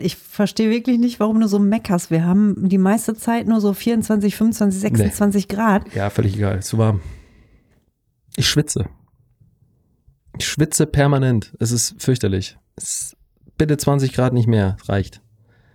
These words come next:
Speaker 2: Es ist noch lange Hose, T-Shirt-Wetter. Das ist super. Ey, es ist
Speaker 1: Okay, ich hör auf.
Speaker 2: Einfach mal Spaß
Speaker 1: <laughs>
Speaker 2: beiseite. Ja, es ist jetzt nicht super heiß, aber es ist halt irgendwie immer so, ach, so latent schwül. Ach, ich weiß es nicht. Find's einfach, ich find's einfach nicht, nicht,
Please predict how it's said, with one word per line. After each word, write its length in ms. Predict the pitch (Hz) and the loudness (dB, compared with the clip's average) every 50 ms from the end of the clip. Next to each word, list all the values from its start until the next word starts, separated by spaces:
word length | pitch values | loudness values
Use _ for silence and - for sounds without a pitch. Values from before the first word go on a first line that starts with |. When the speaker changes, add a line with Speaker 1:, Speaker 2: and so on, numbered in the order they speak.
| _ _ _ _ | _ _ _ _
Speaker 2:
Es 140 | - - - | -14 -12 -8
ist 200 | - 175 165 - | -6 -4 0 0
noch 160 | 170 156 147 | 0 0 2
lange 280 | 143 165 175 180 165 | 2 2 4 4 4
Hose, 180 | 160 165 160 147 | 2 2 0 0
T-Shirt-Wetter. 460 | 135 143 123 110 101 92 95 92 95 95 | 0 0 2 2 0 0 0 -2 -2 -4
Das 140 | 98 - | -4 -6
ist 80 | 110 104 | -6 -4
super. 340 | - 120 - 101 95 92 - _ _ - - - - _ _ _ _ - - - - - - | -4 -4 -4 -4 -6 -6 -8 _ _ -20 -20 -20 -20 _ _ _ _ -18 -16 -14 -14 -4 0
Ey, 200 | 127 139 151 160 | 2 2 4 2
es 120 | 156 151 | 0 -2
ist 100 | 160 147 | 0 0
Speaker 1:
Okay, 220 | 226 233 - 220 208 | 0 2 2 2 2
ich 100 | 170 180 | 2 0
hör 140 | 175 135 | 0 0
auf. 240 | 139 156 151 - - - - - - - - - - - - - - - | 0 -2 -2 -4 -8 -12 -16 -18 -20 -20 -20 -20 -20 -14 -10 -8 -6 -2
Speaker 2:
Einfach 320 | 135 160 185 180 190 185 | 0 2 2 2 2 2
mal 140 | 175 170 160 | 2 2 2
Spaß 240 | 220 208 175 185 202 | 4 2 2 2 2
Speaker 1:
<laughs> 20 | |
Speaker 2:
beiseite. 420 | - 180 151 143 151 165 175 - 185 | 2 2 2 2 2 0 0 -2 -2
Ja, 400 | 160 135 135 139 151 175 196 208 180 | -2 0 0 2 2 2 2 2 0
es 160 | 143 151 156 | 0 0 -2
ist 140 | 175 165 180 | 0 -2 -2
jetzt 180 | 175 - - | -2 0 0
nicht 180 | 170 180 - - | -2 0 2 2
super 320 | 175 170 170 156 120 110 | 0 2 0 -2 -2 0
heiß, 320 | 151 185 196 175 185 180 170 | 0 2 2 2 0 0 0
aber 140 | 143 156 | 0 0
es 80 | 160 151 | 0 0
ist 140 | 156 156 170 | 0 2 2
halt 120 | 175 170 | 2 2
irgendwie 240 | 156 165 165 165 156 | 2 0 0 0 0
immer 160 | 147 165 170 | 0 0 0
so, 140 | 160 165 165 160 156 156 - | 0 0 -2 -2 -2 -4 -6
ach, 220 | - - - - | -6 -6 -6 -4
so 180 | - - 160 156 | -4 -2 0 2
latent 440 | 156 156 151 - - - 165 170 - | 2 2 0 0 0 2 2 2 2
schwül. 480 | - - - 131 143 156 151 143 123 | 0 -2 0 2 4 4 4 2 0
Ach, 160 | 120 120 - 123 | -2 -6 -8 -10
ich 200 | 113 - - - | -14 -14 -16 -16
weiß 140 | 107 113 | -14 -14
es 140 | 127 120 - | -14 -14 -12
nicht. 260 | 127 113 98 - - | -10 -10 -10 -12 -14
Find's 320 | - - 156 156 147 - - | -4 -2 -2 0 0 -2 -4
einfach, 400 | - 139 139 135 139 131 - - 135 131 147 | -2 -2 0 0 -2 -4 -2 -4 -4 -4 -4
ich 100 | 160 - | -4 0
find's 180 | - 214 220 | 0 2 2
einfach 200 | 208 202 202 208 | 4 4 4 4
nicht, 280 | 202 196 - - - - | 2 2 0 -4 -4 -2
nicht, 420 | 196 196 185 - - - - - | -2 -2 -2 -6 -10 -18 -20 -20